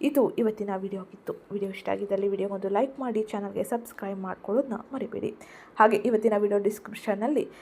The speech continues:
ಕೆಲವು ಪ್ರಾಡಕ್ಟ್‌ಗಳನ್ನ ಲಿಂಕ್ ಮಾಡಿರ್ತೀನಿ. ಅವಶ್ಯಕವಿದ್ದಲ್ಲಿ ಅಲ್ಲಿಂದ ನೀವು ಖರೀದಿ ಮಾಡಬಹುದಾಗಿರಲಿದೆ. ಇವತ್ತಿನ ವಿಡಿಯೋ ಕಾಮೆಂಟ್ ಬಾಕ್ಸ್‌ನಲ್ಲಿ "ಓಂ ಗುರುದೇವಾಯ ನಮಃ",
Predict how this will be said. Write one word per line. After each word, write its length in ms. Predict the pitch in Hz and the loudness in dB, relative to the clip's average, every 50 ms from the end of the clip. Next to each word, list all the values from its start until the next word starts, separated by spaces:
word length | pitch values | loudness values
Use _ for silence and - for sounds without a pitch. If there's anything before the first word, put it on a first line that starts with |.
| - - - | -20 4 8
ಕೆಲವು 320 | 311 285 349 359 302 269 | 10 10 12 10 8 6
ಪ್ರಾಡಕ್ಟ್‌ಗಳನ್ನ 580 | - 240 220 214 214 202 - - 247 302 285 214 175 - - | 6 8 8 8 6 4 2 2 2 4 4 4 2 2 0
ಲಿಂಕ್ 220 | 254 269 262 - 214 | -4 -4 -4 -4 -6
ಮಾಡಿರ್ತೀನಿ. 440 | 196 196 190 190 - 190 175 170 - - | -4 -4 -4 -6 -6 -8 -10 -6 -2 0
ಅವಶ್ಯಕವಿದ್ದಲ್ಲಿ 800 | 185 180 180 - 226 226 208 202 202 202 214 233 285 311 285 269 - - - | 0 0 0 -2 -6 -4 -2 -2 -2 0 0 0 0 0 -2 -4 -6 -4 -2
ಅಲ್ಲಿಂದ 220 | 196 202 202 202 190 | -2 0 0 0 -2
ನೀವು 180 | 190 190 190 196 | -2 -4 -6 -6
ಖರೀದಿ 360 | - - 226 269 294 311 247 | -4 0 0 0 0 0 -2
ಮಾಡಬಹುದಾಗಿರಲಿದೆ. 1000 | 226 185 190 190 - 190 170 - 196 - 190 185 - - 190 190 190 190 190 - - - - - - - - - | -6 -6 -6 -8 -8 -8 -10 -12 -12 -14 -14 -14 -14 -12 -10 -10 -8 -8 -8 -10 -12 -14 -20 -20 -20 -12 -4 4
ಇವತ್ತಿನ 300 | 277 294 302 302 294 277 262 247 | 6 8 8 8 8 8 8 8
ವಿಡಿಯೋ 240 | 247 247 240 233 233 | 8 8 6 6 6
ಕಾಮೆಂಟ್ 320 | 240 233 226 214 214 - | 6 2 2 0 -2 -2
ಬಾಕ್ಸ್‌ನಲ್ಲಿ 500 | - 196 - - 311 311 269 226 185 - | -4 -4 -2 -2 -2 -2 0 -2 -2 2
"ಓಂ 320 | - 214 220 220 202 196 | 4 4 4 4 4 0
ಗುರುದೇವಾಯ 720 | 208 220 220 214 202 202 208 196 185 220 262 262 311 359 339 | -2 0 0 0 0 0 0 0 0 2 2 2 2 0 0
ನಮಃ", 280 | 262 214 190 190 190 | -2 -4 -6 -6 -6